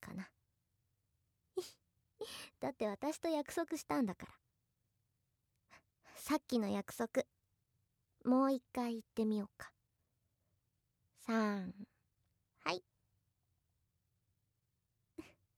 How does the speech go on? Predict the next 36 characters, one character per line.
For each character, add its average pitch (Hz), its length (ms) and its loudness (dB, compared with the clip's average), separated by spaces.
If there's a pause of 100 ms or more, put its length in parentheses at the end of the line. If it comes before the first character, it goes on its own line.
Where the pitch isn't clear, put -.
(240)
ほ 427 120 0 (100)
ら、 - 140 0 (680)
ち 247 100 -6
ゃ 226 120 -4
ん 220 80 -6
と 214 260 -6
覚 214 200 -4
え 208 100 -4
て 202 220 -8
る。 202 680 -8 (1160)
気 - 140 0
持 233 160 4
ち - 180 -8
い 302 140 -2
い 302 40 -2
よ 294 100 -2
ね。 285 140 -2 (1400)
私 226 440 -2
の 220 160 2
言 208 220 -2
う - 20 -8
こ 202 160 -10
と - 140 -12
聞 - 200 -16
く 202 120 -10
の。 196 140 -12 (1600)
私 208 460 -6
の 214 180 0
言 240 260 2
う - 20 -4
通 277 260 4
り 254 140 4
に 196 220 0
動 202 180 -4
い 196 100 -6
て、 202 400 -8